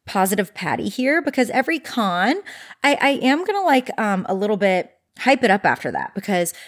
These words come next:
spoiler alert, I really freaking like the twelve-week year. I think it's awesome, but there are some cons to it, and I think we would be silly to ignore that, and especially when it comes to, like, A D H D friendliness. So what are the cons of the twelve-week year? Well, let's start with the, the book itself, the read,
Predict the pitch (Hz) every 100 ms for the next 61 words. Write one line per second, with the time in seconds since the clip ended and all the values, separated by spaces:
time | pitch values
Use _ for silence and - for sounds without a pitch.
0 | - - - 247 262 226 180 170 165 -
1 | - 190 262 202 226 247 - 220 202 196
2 | 175 165 160 - 175 - 170 190 233 208
3 | - 180 143 90 165 226 214 320 - _
4 | 127 107 - - 175 - - - 180 240
5 | 156 - - 226 220 190 185 196 247 247
6 | 160 139 - - 123 185 - 190 175 175
7 | - 151 175 180 180 - 170 160 170 190
8 | 160 156 135 165 247 - 185 180 - -
9 | 330 320 311 285 240 - 208 - 196 147
10 | - 180 175 170 165 - 160 143 90 90
11 | - - _ - 320 440 539 - 311 277
12 | 269 - 208 233 185 170 180 156 - -
13 | - - 370 554 - 349 311 311 269 208
14 | 160 175 202 185 - 180 - 147 180 -
15 | 175 175 170 185 208 262